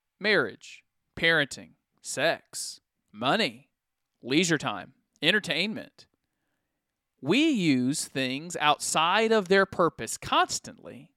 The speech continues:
and it makes an ugly world. Now,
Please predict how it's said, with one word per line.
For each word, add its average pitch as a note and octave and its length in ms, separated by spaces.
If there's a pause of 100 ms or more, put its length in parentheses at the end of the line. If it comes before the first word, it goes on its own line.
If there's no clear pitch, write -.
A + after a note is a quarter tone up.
(1500)
and C#3 120
it C#3 60
makes F#3 360
an C3+ 220 (120)
ugly F3+ 480
world. C3 640 (1800)
Now, C3+ 220